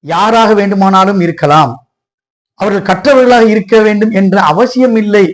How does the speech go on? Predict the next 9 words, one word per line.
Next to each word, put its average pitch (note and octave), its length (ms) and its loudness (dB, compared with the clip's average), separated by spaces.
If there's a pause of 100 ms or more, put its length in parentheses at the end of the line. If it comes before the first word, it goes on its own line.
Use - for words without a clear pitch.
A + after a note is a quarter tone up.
என்ற G3 280 -2
ஒரு F3 200 -2
பரிந்துரையை F#3 520 -2
அவர்கள் D3 240 -2
வைக்கிறார்கள். C3+ 460 -8 (680)
ஆயிரத்தி C4 360 0
தொள்ளாயிரத்தி A3+ 460 2
நாற்பத்தி A3 360 0
ஒன்பது G3+ 360 2